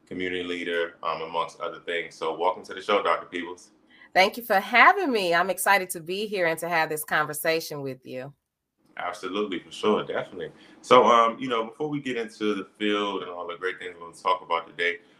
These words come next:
Speaker 1: um, just tell the people a little bit about yourself. You know, where you from? Um, where did you grow up at? You know, siblings, the makeup of your household, things like that.
Speaker 2: Well, as he said, I hail from Saint Louis, Missouri.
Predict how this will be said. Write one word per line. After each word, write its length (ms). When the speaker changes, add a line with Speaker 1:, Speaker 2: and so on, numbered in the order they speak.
Speaker 1:
um, 220
just 160
tell 160
the 80
people 240
a 40
little 160
bit 120
about 320
yourself. 380
You 40
know, 160
where 120
you 140
from? 460
Um, 220
where 100
did 140
you 80
grow 260
up 220
at? 400
You 120
know, 240
siblings, 580
the 80
makeup 320
of 80
your 100
household, 520
things 180
like 180
that. 220
Speaker 2:
Well, 320
as 160
he 120
said, 320
I 180
hail 360
from 340
Saint 360
Louis, 360
Missouri. 640